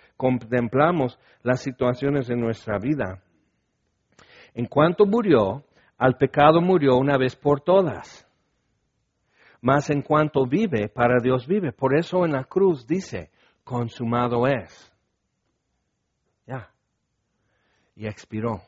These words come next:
Murió una vez por todas, mas en cuanto vive, para Dios vive. Así también vosotros consideraos muertos al pecado,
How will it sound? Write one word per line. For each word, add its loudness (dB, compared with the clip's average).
Murió 2
una 2
vez 0
por -8
todas, -2
mas -2
en -4
cuanto -2
vive, -2
para 4
Dios -2
vive. -4
Así -4
también 2
vosotros 0
consideraos 0
muertos -2
al -4
pecado, -2